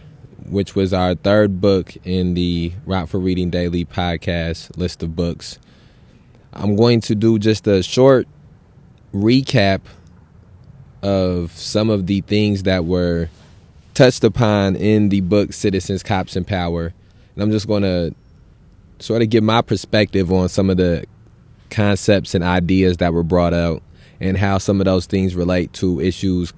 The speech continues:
currently facing us in Rockford, Illinois, and in Winnebago County when it comes to police terrorism, mass incarceration, and racial injustice. I think the first thing I wanna s-, point out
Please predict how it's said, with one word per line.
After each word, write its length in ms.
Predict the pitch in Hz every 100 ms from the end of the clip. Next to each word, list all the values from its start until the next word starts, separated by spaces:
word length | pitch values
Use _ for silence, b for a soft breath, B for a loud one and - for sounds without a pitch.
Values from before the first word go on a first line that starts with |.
| -
currently 360 | - 95 90 92
facing 380 | - 92 - 90
us 180 | 87
in 80 | 90
Rockford, 300 | 90 82 90
Illinois, 560 | 87 87 90 90 90 85 - B B
and 80 | 92
in 120 | 92
Winnebago 480 | 92 92 87 90 87
County 480 | - 95 92 87 87 98
when 140 | 92
it 80 | 90
comes 340 | - 95 87 -
to 300 | - 90 87
police 340 | 95 90 92
terrorism, 580 | - 92 90 87 82 85
mass 240 | 87 82
incarceration, 720 | 85 95 82 - 87 85 85
and 100 | 85
racial 300 | 85 78 82
injustice. 680 | 80 78 82 - - 65 - B B B B B
I 100 | 101
think 300 | 104 117 104
the 100 | 101
first 400 | - 120 143 -
thing 260 | 123 117 107
I 60 |
wanna 380 | 107 107 101 95
s-, 400 | 92 - - - - - - -
point 260 | 123 113 104
out 340 | 98 95 87